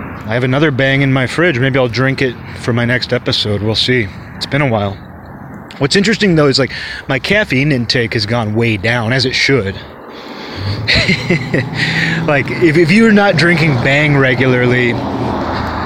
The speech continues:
your caffeine intake should go down. Like, if you've been drinking a lot of Bang like I was, and you haven't been, and your caffeine doesn't go down, like, your caffeine intake doesn't go down, like, what are you doing?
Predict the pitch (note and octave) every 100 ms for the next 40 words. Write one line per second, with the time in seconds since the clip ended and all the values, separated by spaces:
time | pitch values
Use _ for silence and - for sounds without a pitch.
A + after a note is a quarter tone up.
0 | - - - - - - - - - -
1 | C#3+ - F#3+ E3+ E3+ E3 D3+ C3 C#3+ -
2 | - D#3+ A#2+ C3 A#2 C3+ A2 C3 D3+ A3
3 | A3 G#3+ D#3+ F3 E3 D3+ D3 B2 B2 B2+
4 | C#3+ C3+ A#2+ B2 B2+ C#3+ D3 C#3 - -
5 | - - - - - C#3 C3+ A#2 B2+ D3
6 | D#3+ D#3 D#3+ D#3+ C3+ - - - - -
7 | - - - - - C3+ C#3+ C#3+ - D3+
8 | A#2+ C#3 C#3+ C3+ B2 B2+ B2+ A2 A#2 B2
9 | C3+ C3 A#2+ A#2 C#3+ B2+ B2 B2+ C3+ B2+
10 | C3+ A2+ A#2+ C3 A2+ A#2+ G#2+ A#2+ C#3 A#2+
11 | G#2 B2 C#3 G#2+ F#2 A#2 C3 F#2+